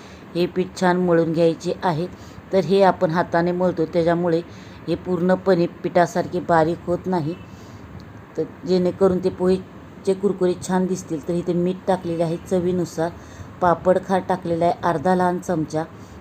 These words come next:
तसेच मसाले टाकायचे आहेत. तर इथे मी ओवा टाकलेला आहे अर्धा लहान चमचा आणि इथे कलुंजी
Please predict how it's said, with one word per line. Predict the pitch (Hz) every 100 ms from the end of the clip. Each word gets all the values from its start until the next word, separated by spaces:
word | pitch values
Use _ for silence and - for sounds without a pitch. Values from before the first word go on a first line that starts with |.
| - 196
तसेच | 190 196
मसाले | 196 180 175 170 170
टाकायचे | 180 175 170 165 180 -
आहेत. | 180 151 175 - - - -
तर | 180
इथे | 190 190 180
मी | 185 190
ओवा | 175 170
टाकलेला | 175 185 180 170 170
आहे | 165 170 -
अर्धा | 165 151 170
लहान | 170 170
चमचा | 170 175 160 156
आणि | 160
इथे | 160 175 -
कलुंजी | 170 170 165